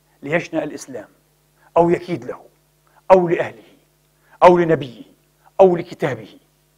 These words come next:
أيها الإخوة، أه؟ اللهم إني أسألك بأسمائك الحسنى وصفاتك العلى أن تهديه وأن تنير بصيرته، فإن لم تفعل أن تغفر له وأن تأخذه إلى جوارك،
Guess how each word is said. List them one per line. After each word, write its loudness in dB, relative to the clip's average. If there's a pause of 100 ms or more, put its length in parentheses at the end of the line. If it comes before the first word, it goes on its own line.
أيها 2
الإخوة، -6 (380)
أه؟ 0 (420)
اللهم 6
إني -4
أسألك -10
بأسمائك -6
الحسنى -14 (280)
وصفاتك -6
العلى -12 (680)
أن 4
تهديه 0 (800)
وأن 4
تنير 4
بصيرته، 2
فإن 2
لم 4
تفعل 2
أن -2
تغفر 6
له 6 (380)
وأن 4
تأخذه 2
إلى 4
جوارك، -12